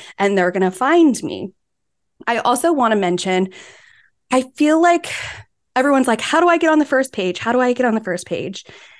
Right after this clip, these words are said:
And honestly, I don't think you need to get on the first page. It doesn't really matter. The second, third, even fourth page are great. The first page is going to be, like,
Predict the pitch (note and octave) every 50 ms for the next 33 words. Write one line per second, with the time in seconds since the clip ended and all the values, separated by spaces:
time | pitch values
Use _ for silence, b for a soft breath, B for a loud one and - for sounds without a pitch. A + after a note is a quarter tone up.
0 | B B B _ _ _ _ _ _ A3+ A#3+ A#3+ B3 - _ - C4 D#4 F#4+ G4
1 | - G#4 G#4+ A4+ A#4 - - - B3 D4 F4 G4+ F#4 F#4 E4+ E4 F4+ F4+ E4+ E4
2 | C#4+ C#4+ E4+ F4 B3+ A3+ G#3+ G3+ G3+ F#3+ - F#3 F#3+ F#3+ - - - F3+ F3+ G3
3 | B3 A#3+ A#3 - - - - A#3 A3+ - G3+ A3 G#3+ D#4+ E4+ - - G3 F#3+ G3
4 | G3 G3+ A3 A3 G#3 G3 F3+ F3+ F3+ F#3+ A3 B3+ C#4+ E4 E4+ E4+ B B B B
5 | _ - C#4 - - C4 B3+ B3+ E4 E4+ E4 - - A#3+ A3 A3+ A#3 B3 C#4 C4
6 | - - _ _ _ - C#4 G4+ B4 A4+ - - D#3+ F#3+ C#4+ - - - F3+ F3
7 | F3 - _ - G3 G3 F#3+ - - F#3 F#3+ A#3+ D#4 D#4+ D#4+ - B B B B
8 | B B B - C#4 C#4 - F4+ G#4 G4+ - E4+ E4+ F4+ F4 D#4 B3 - B3+ B3+
9 | C4 C4 B3+ C4 B3 A#3+ A3+ G#3+ A3 A3 - - -